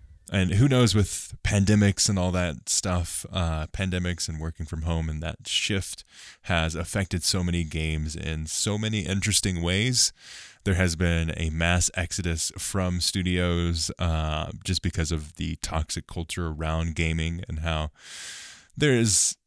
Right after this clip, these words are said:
people don't feel well compensated or well appreciated in certain positions. So there's a lot of, uh,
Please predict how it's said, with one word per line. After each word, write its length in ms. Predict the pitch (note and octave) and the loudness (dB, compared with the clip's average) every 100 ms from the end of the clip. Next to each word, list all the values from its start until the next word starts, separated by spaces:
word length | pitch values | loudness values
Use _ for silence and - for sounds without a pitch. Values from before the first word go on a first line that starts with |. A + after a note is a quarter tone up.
| - | 0
people 280 | - D3 D3+ | 4 4 2
don't 240 | C3 G#2 | 0 0
feel 240 | - A2+ G#2 | 0 2 2
well 200 | F#2+ F2+ | 4 2
compensated 800 | - G#2+ A2+ A#2 - A#2+ A#2 A#2 | 2 2 4 4 4 2 2 0
or 240 | - F2+ | 0 0
well 220 | E2+ F2 E2+ | 2 0 0
appreciated 680 | - A#2 G2+ A2+ A2 A2+ A2+ | 0 0 0 0 0 -2 -2
in 220 | A2+ A2 | -4 -2
certain 280 | - B2 A2+ | -2 -2 0
positions. 640 | - G#2+ A#2 - B2 B2+ - | 2 2 2 2 0 -2 -2
So 100 | G2 | 0
there's 260 | F#2 F2+ | 0 0
a 60 | F2+ | 0
lot 320 | E2+ F2 E2+ | 0 0 0
of, 280 | E2+ E2+ D#2+ | 0 -2 0
uh, 420 | D#2+ D#2 D#2 | -2 -2 -4